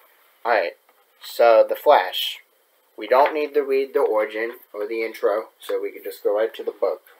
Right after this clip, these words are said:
So Jay Garrick, The Flash, drives through the city. That fellow should look where he's going. Ow, he hit me. I would have sworn the car missed him, but maybe it didn't.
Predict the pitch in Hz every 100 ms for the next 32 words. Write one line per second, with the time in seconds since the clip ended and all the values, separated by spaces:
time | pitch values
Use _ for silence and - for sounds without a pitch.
0 | _ _ _ _ _ _ _ _ _ _
1 | _ _ _ _ - 113 - 139 175 175
2 | 147 139 139 - - 120 107 110 - 117
3 | 127 143 - 131 123 120 120 107 113 -
4 | _ _ _ _ _ _ _ _ _ _
5 | - 131 - 160 165 110 98 - - 147
6 | 147 - _ _ _ _ _ _ _ _
7 | _ _ _ _ _ - 135 - 127 123
8 | 120 107 107 131 135 95 90 _ _ _
9 | _ _ _ - 127 151 117 104 110 135
10 | 156 110 98 101 _ _ _ _ - 117
11 | 151 165 143 127 - 135 143 151 123 104
12 | 127 120 110 131 139 - 95 98 101 98
13 | 92 107 120 131 120 - 131 120 87